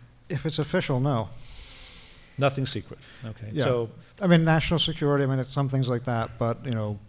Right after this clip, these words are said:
Speaker 1: uh, but generally speaking, I mean, I think that if you're having a public, or if you're having a meeting where official business is conducted,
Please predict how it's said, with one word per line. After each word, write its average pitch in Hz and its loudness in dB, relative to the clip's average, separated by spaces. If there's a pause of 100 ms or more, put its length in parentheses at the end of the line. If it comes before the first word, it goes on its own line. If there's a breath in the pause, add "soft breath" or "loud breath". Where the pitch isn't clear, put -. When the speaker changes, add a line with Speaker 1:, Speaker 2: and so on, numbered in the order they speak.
Speaker 1:
uh, 117 -2
but 127 0
generally 165 4
speaking, 113 -2 (140)
I 143 -6
mean, 123 0
I 120 -2
think 131 0
that 123 0
if 120 -4
you're 117 -2
having 120 0
a 123 0
public, 120 -2
or 147 -2
if 117 -2
you're 135 2
having 143 4
a 135 4
meeting 123 2
where 113 -2
official 120 -4
business 120 -4
is 120 -4
conducted, 110 -4